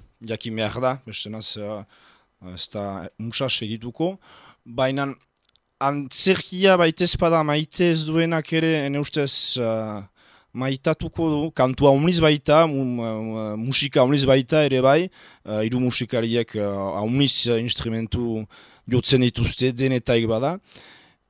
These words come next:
eta da pixka bat kantaldia eta antzerkiaren arteko zerbait. Eta, ba, ba, pentsatzen dut, jende haunitzi gustatuko zaikora.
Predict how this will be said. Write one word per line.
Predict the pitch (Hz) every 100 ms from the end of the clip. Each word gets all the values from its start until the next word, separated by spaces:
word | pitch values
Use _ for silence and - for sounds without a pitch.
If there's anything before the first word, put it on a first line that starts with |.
| _
eta | 117 120 - 127 123 123 - _ _
da | - 147 147
pixka | 147 - 143 151
bat | 143
kantaldia | 147 135 123 143 147 147 156
eta | 143
antzerkiaren | 123 120 139 127 - 127 123 120
arteko | 113 - 120 - 120
zerbait. | - 110 107 113 104 - - _ - _ _ -
Eta, | 107 - 107 107 104 107 107 107 107 104
ba, | 143 160
ba, |
pentsatzen | 131 113 135 123 135
dut, | 147 156 - 127
jende | 113 120 117
haunitzi | 127 165 165 - 160
gustatuko | 131 - 123 123 117
zaikora. | 113 107 101